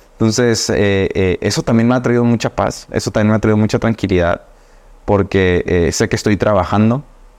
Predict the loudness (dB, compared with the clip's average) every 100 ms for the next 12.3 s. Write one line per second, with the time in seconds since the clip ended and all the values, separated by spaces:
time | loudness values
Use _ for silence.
0 | -4 -2 0 0 0 0 0 2 0 -4
1 | -8 -6 -2 -2 -2 -2 -2 0 2 2
2 | 2 2 0 -2 -2 -2 -4 -2 0 0
3 | 0 0 0 0 -4 -2 0 2 2 2
4 | 0 0 0 0 -2 -2 -2 0 0 0
5 | 0 -2 -2 0 0 0 -6 -12 -16 -20
6 | _ _ -20 _ _ _ -20 -20 -20 _
7 | -20 -20 -12 0 4 4 4 2 2 2
8 | 2 0 0 -2 -2 -2 0 0 0 -2
9 | -2 -4 -2 0 0 0 0 0 -2 -8
10 | -20 _ _ _ -4 0 0 2 2 2
11 | 2 2 0 2 0 0 -2 0 -2 0
12 | 0 -2 -10